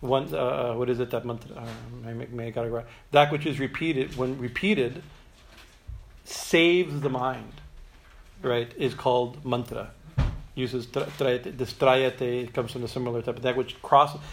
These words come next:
takes you across the mind, liberates the mind. When repeated and thought about, that's called japa.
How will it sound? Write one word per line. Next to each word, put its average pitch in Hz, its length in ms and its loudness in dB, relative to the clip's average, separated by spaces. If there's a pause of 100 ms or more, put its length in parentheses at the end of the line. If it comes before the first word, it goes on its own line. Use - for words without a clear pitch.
(220)
takes - 260 2
you 160 80 6
across 160 500 6
the 147 80 -2
mind, 117 380 -4 (100)
liberates 147 560 4
the 131 80 -4
mind. 120 240 -4
When 127 100 2
repeated 143 540 2 (320)
and 127 120 -4
thought 147 200 10
about, 127 220 2
that's 120 200 2
called 120 240 -2
japa. 117 340 -6